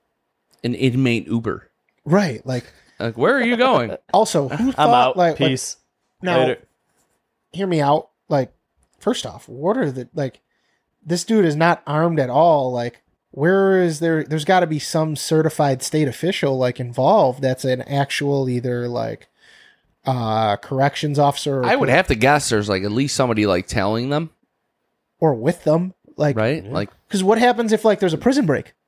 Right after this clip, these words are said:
Speaker 1: Correct.
Speaker 2: Like,
Speaker 3: Yeah.
Speaker 2: like, "Oh, dude, we're getting transported on this day." Like, we saw some
Speaker 1: We
Speaker 2: crazy
Speaker 1: got that
Speaker 2: sh-
Speaker 1: kid.
Speaker 2: Yeah.
Speaker 1: And that kid's like, "Hey, I quit."
Speaker 2: Or,
Speaker 1: He
Speaker 2: like,
Speaker 1: just quit in the middle of it.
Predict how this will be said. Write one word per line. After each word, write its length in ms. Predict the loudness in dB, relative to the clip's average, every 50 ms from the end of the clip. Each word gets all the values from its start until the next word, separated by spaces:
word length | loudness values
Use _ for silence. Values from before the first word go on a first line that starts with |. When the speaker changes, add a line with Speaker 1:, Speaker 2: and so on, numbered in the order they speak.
| _ _ _ _ _ _ _ _ _
Speaker 1:
Correct. 200 | -4 -2 0 2
Speaker 2:
Like, 220 | 2 0 -2 -6
Speaker 3:
Yeah. 200 | -8 -8 -8 -8 -10 _ _ -6 -2
Speaker 2:
like, 180 | 0 0 0 -2 -2
"Oh, 200 | -2 -2 -2 -2 -2
dude, 160 | -2 -2 -2
we're 80 | -2
getting 220 | -2 -4 -4 -6 -6
transported 600 | -6 -4 -2 -2 -2 -2 -2 -2 -2 0 0 -2
on 160 | -6 -4 -2
this 200 | -2 -2 -2 0
day." 600 | 0 0 2 4 4 4 4 4 2 2 0 -4 _ _ _ _ _ _
Like, 220 | -6 -6 -6 -6 _ _ _ _ _ _ _ _ _ _ _ _ _ _ _ _ _ _ _ _ _ _ -4
we 120 | -2 -2
saw 260 | 0 2 2 4 2
some 180 | 2 0 -2 -4
Speaker 1:
We 60 | 0 2
Speaker 2:
crazy 120 | 2 2
Speaker 1:
got 80 | 4 4
that 200 | 2 2 0 0
Speaker 2:
sh- 20 | 0
Speaker 1:
kid. 540 | 2 2 4 4 4 4 2 0 -2 -8 _ _
Speaker 2:
Yeah. 400 | -8 -4 -4 -4 -4 -4 -8 -12 -14 _ _ _ _ _ -20 -20 _ -10
Speaker 1:
And 100 | -8 -6
that 140 | -6 -4 -2
kid's 240 | -2 -2 -2 -2
like, 220 | -4 -4 -4 -6 -8 _ _ _ _
"Hey, 200 | -14 -12 -10 -10
I 40 | -10
quit." 320 | -12 -14 -16 -16 -16 -18 _ _ _ _ -20 -20 -20 -20 _ _ -12 -4
Speaker 2:
Or, 140 | 0 2 4
Speaker 1:
He 60 | 4
Speaker 2:
like, 120 | 4 4
Speaker 1:
just 220 | 2 2 0 0 0
quit 400 | 2 4 4 4 4 2 -2 _ _ _ _
in 80 | -8 -6
the 80 | -4 -4
middle 260 | -4 -4 -4 -4 -4
of 160 | -4 -4 -6
it. 100 | -8 -10